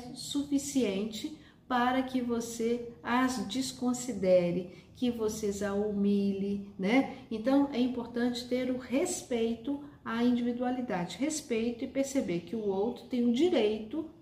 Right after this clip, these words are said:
de pensar diferente de você, ok? Bom,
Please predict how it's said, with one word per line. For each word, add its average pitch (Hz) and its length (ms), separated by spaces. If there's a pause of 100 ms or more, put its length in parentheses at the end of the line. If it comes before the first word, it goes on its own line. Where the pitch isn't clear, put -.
de 233 160
pensar 233 380
diferente 208 540
de 208 80
você, 233 440 (380)
ok? 202 520 (540)
Bom, - 640